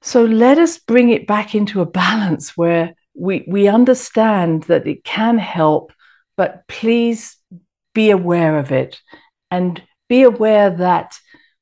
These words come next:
this same pattern of Saturn being in Pisces was there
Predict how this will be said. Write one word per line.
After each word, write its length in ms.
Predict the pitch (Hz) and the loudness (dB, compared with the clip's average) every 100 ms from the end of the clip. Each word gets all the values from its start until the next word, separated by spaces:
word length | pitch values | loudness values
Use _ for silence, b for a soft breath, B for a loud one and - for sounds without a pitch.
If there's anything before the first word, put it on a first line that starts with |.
| _ - | _ -14
this 760 | 165 208 294 285 - - - _ | 0 4 6 4 -4 -16 -20 _
same 640 | - - 233 247 240 226 - | -8 0 2 4 2 -2 -6
pattern 540 | - 220 214 - 170 | -6 -4 -4 -6 -6
of 300 | - 165 160 _ _ | -4 -8 -8 _ _
Saturn 680 | - - 220 220 - 170 165 | -8 -2 -2 -2 -4 -2 2
being 460 | 180 185 180 170 | 2 2 0 -4
in 280 | - 190 180 | -4 -4 -4
Pisces 680 | - 190 190 190 - 139 139 b b b | -4 -2 -2 -4 -6 -6 -6 b b b
was 220 | 175 175 | -4 -4
there 760 | 175 156 196 226 196 147 143 | -4 0 2 4 4 4 0